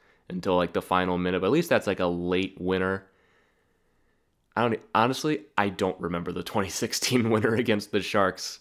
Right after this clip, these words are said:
I, that, I think that one was a drag. And then the Blackhawks against the Lightning, that one's two nothing. Like, I, like,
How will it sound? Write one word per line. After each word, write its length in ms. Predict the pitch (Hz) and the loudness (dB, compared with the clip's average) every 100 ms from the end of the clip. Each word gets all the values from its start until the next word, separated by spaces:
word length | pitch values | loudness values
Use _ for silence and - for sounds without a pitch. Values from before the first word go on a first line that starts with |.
| _ | _
I, 220 | 98 98 - _ | 0 0 -2 _
that, 240 | 101 101 95 | 0 2 0
I 140 | 98 101 | -2 0
think 180 | 101 | 0
that 180 | 98 98 | 0 0
one 160 | 92 90 | 0 -2
was 140 | 87 | -2
a 60 | 90 | -4
drag. 400 | 87 92 87 87 | -2 0 0 -2
And 60 | |
then 60 | 92 | -4
the 100 | 92 | -4
Blackhawks 680 | - 95 98 - 95 92 - | 0 2 2 2 0 0 -4
against 320 | 90 92 87 | -4 -4 -4
the 80 | 92 | -4
Lightning, 360 | 95 95 95 | -2 -2 -2
that 220 | 92 95 98 | 0 0 0
one's 220 | 98 95 | -4 -6
two 220 | - 98 | -6 -4
nothing. 360 | 95 90 90 90 | -2 -2 -4 -6
Like, 160 | 92 | -2
I, 140 | 98 98 | -2 0
like, 220 | 101 90 | -2 -4